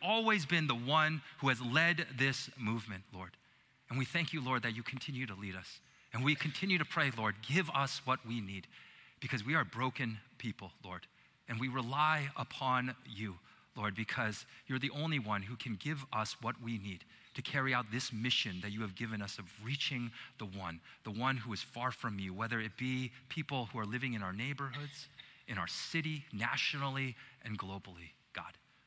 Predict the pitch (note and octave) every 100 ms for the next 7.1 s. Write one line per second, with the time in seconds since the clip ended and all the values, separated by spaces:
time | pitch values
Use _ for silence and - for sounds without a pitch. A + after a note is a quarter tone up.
0 | _ _ - A2+ D3+ C#3 C3 A#2+ C3+ B2+
1 | - - C#3+ C#3+ - - - - - B2
2 | - D#3 C#3+ A#2+ F#2 - - A#2+ - -
3 | - - A#2 - C#3+ C3 A2+ A#2 B2 D3
4 | G#2 A2 C3 - - D3 D3+ D3+ D3 B2
5 | G2+ - - D3 - - - - - -
6 | - C3 C3+ A2 F2+ - - D3 D#3 D#3
7 | D3+